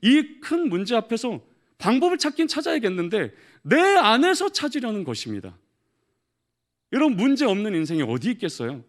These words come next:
그런데 그 문제 앞에서 해결 방법을 어디서 찾느냐가 중요합니다. 아사 왕은 과거와 달리 자기 안에서 방법을 찾았어요.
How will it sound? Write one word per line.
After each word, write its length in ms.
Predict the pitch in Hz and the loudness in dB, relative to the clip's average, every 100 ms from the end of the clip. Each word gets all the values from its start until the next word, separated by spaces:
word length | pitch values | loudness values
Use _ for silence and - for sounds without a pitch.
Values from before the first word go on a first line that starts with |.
| _ | _
그런데 400 | - 233 254 233 | -2 0 2 0
그 120 | 202 240 | -2 -4
문제 340 | 170 247 247 | -2 -2 2
앞에서 540 | 190 - 220 247 196 - - - | 0 0 -4 -2 -4 -8 -10 -2
해결 240 | 262 320 | 2 4
방법을 440 | 269 262 247 254 - | 2 0 -2 -4 -6
어디서 500 | - 156 226 311 320 | -4 -2 0 -4 -6
찾느냐가 600 | - - 339 339 294 240 | -6 -6 -4 -4 -4 -6
중요합니다. 720 | 233 - 135 156 127 110 104 92 _ - - | -8 -6 -2 -2 -2 -6 -10 -18 _ -20 0
아사 300 | - 214 269 | 2 4 2
왕은 420 | 233 247 220 110 _ _ - | 2 -2 -4 -8 _ _ -8
과거와 480 | 156 190 233 269 | 0 2 4 2
달리 420 | 233 156 147 190 - _ - - | 2 2 2 0 -2 _ -20 -14
자기 380 | - 156 202 277 | -4 -2 2 0
안에서 460 | 147 190 285 302 | 2 2 2 2
방법을 480 | 311 294 220 196 190 | -2 -4 -4 -4 -6
찾았어요. 500 | 185 202 190 - 107 | -8 -8 -10 -10 -14